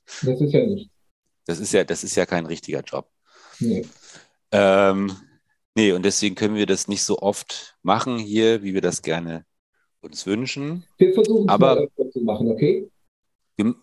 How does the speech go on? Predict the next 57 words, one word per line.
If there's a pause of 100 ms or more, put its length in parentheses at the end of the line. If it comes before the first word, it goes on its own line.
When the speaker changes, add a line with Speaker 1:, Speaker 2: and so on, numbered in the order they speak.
Speaker 2:
wir
können
das
Speaker 1:
Oder
Speaker 2:
uns
ja
mal
hier
Speaker 1:
wir
machen
es
Speaker 2:
versprechen.
Speaker 1:
öfter
mal.
Speaker 2:
Wir
versprechen
uns
das
Speaker 1:
Versprechen
Speaker 2:
mal
Speaker 1:
können
Speaker 2:
hier.
Speaker 1:
wir
es
nicht,
aber (380)
wir,
Speaker 2:
<laughs>
Speaker 1:
äh,
Speaker 2:
Ja.
Speaker 1:
äh, (920)
Speaker 2:
Wir
können's
ja
immerhin
sagen,
Speaker 1:
wir,
Speaker 2:
ob
wir
es
Speaker 1:
wir
Speaker 2:
dann
machen
oder
Speaker 1:
versuchen,
Speaker 2:
nicht,
ist
Speaker 1:
wir
Speaker 2:
eine
andere
Speaker 1:
geloben,
Speaker 2:
Geschichte. (580)
Speaker 1:
wir
vers-, (380)
geloben
Besserung,
ne?